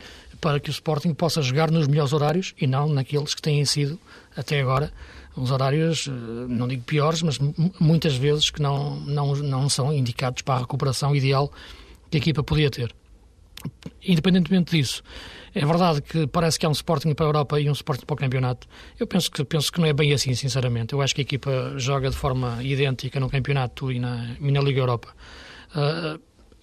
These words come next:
é verdade que os adversários, sobretudo Levski e o Ghent, tiveram abordagens ao jogo em Alvalade, eh, deficientes do ponto de vista defensivo, e o Sporting, com a criatividade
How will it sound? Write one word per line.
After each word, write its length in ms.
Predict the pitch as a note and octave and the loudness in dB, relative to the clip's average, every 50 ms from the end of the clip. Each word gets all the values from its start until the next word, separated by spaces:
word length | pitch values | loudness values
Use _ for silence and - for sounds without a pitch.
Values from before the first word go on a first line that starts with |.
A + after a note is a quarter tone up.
| - - - - - - - - | -20 -20 -20 -20 -20 -10 -2 2
é 60 | A3 | 2
verdade 360 | F#3 G3 F3+ F3 E3+ D#3 C#3+ | 4 4 6 4 4 4 2
que 80 | - - | 0 0
os 80 | C#3+ D#3 | 0 0
adversários, 520 | C#3+ C3+ D3 D3 - - E3 D3 C#3+ - | 2 2 2 0 0 2 2 2 2 0
sobretudo 340 | - C#3+ B2+ - D#3+ C#3 D3+ | -2 -4 -2 -2 0 2 2
Levski 480 | D3+ C#3+ - - - - D3 D3 - - - - | 2 2 0 -2 -2 -2 -2 -4 -4 -6 -4 -2
e 80 | D#3 | 0
o 100 | D3+ D3 | 0 2
Ghent, 340 | C3+ D3 D3+ D3 C3+ - - C#3 C#3 C#3 C3+ C#3+ D3 E3 G3 - | 4 4 4 2 2 -2 -4 -6 -6 -6 -6 -8 -10 -12 -10 -6
tiveram 300 | - D3+ C#3 D3+ D3 C#3+ | -2 0 0 2 2 2
abordagens 480 | C#3 C3 C#3+ C#3+ D3 C#3+ C#3 C#3 B2+ C#3+ | 2 2 2 2 2 2 2 2 2 0
ao 80 | C#3 | 0
jogo 260 | B2+ B2 D3+ D3 C3+ | 2 2 2 2 2
em 60 | C#3+ D3 | 2 2
Alvalade, 580 | C#3 C3+ B2+ D3 C#3+ C#3+ C3+ B2+ A#2+ B2 A#2+ - - - - - - - - - | 2 0 2 2 2 2 2 0 -2 -4 -8 -10 -14 -20 -20 -20 -20 -20 -12 -6
eh, 180 | F#3+ E3+ D#3+ C3+ | -4 -4 -2 -2
deficientes 520 | C3 - - - - D3 D3 D3 C#3 - | -4 -4 -2 -2 0 2 2 2 2 0
do 80 | - - | -2 -2
ponto 180 | - D#3 C3 A#2+ | -2 -2 -2 -2
de 60 | - | -2
vista 340 | D#3 C#3 B2+ - D3+ C3+ B2 | -2 -2 -2 -2 -2 -4 -2
defensivo, 560 | B2 - D3+ C#3 - - D3 C#3+ C3+ C#3+ C#3+ | -2 -2 -2 0 0 2 0 0 0 0 0
e 20 | |
o 40 | C3+ | -2
Sporting, 640 | C3 - - D3+ C#3+ C3+ - D3+ D3 C#3+ C#3+ C#3+ C#3 | -2 -2 0 0 0 0 0 0 0 0 0 0 0
com 100 | - D3+ | 0 -2
a 40 | A#2+ | 0
criatividade 600 | - C#3+ C#3 - D3+ C#3 C#3+ C#3+ C#3+ C#3 B2 | 0 0 0 0 0 0 2 2 2 0 -2